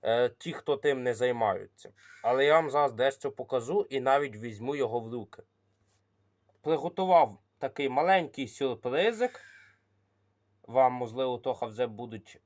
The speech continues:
буде видно його. Ну, зараз я зроблю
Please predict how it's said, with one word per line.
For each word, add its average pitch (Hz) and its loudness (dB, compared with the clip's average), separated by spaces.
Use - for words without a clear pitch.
буде 110 -10
видно 180 -2
його. 220 -2
Ну, 190 -4
зараз 165 4
я 143 -2
зроблю 143 -4